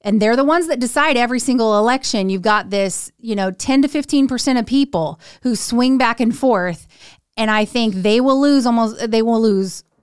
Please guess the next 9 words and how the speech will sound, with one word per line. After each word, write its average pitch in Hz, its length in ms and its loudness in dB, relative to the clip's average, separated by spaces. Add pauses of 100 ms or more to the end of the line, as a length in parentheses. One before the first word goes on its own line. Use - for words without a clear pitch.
(260)
tons 311 400 4
of 240 120 0
their 208 160 0
swing 226 400 0
voters, 190 420 0 (300)
and 285 340 2 (260)
they 233 280 2
will 302 320 0
lose 226 500 2